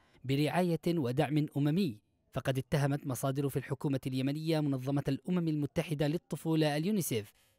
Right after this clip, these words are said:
بتمويل مراكز الميليشيا الطائفية. ونقل موقع سبتمبر نت الناطق باسم الجيش الوطني عن مصادر وصفها بالخاصة أن منظمات أممية تقف وراء تمويل مراكز الميليشيا الصيفية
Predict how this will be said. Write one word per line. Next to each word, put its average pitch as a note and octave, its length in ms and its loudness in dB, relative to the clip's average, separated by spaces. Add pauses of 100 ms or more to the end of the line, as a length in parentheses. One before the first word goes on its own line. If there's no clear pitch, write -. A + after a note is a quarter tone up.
بتمويل C#3 500 2
مراكز C#3 380 -2
الميليشيا C#3+ 420 -2
الطائفية. C#3+ 720 -2 (540)
ونقل C#3+ 480 2
موقع C#3+ 300 2
سبتمبر C3+ 520 -2
نت D#3+ 160 2 (180)
الناطق F3+ 420 0
باسم D3 240 -2
الجيش C#3+ 320 0
الوطني C#3+ 500 -2
عن D#3+ 160 0
مصادر C#3+ 420 0
وصفها D#3+ 560 2
بالخاصة D3 640 2 (420)
أن D3+ 200 4
منظمات E3 500 4
أممية D#3 560 0
تقف - 360 -2
وراء D3 340 2
تمويل F3 460 -2
مراكز D3 420 0
الميليشيا D3+ 440 -2
الصيفية D3+ 720 -2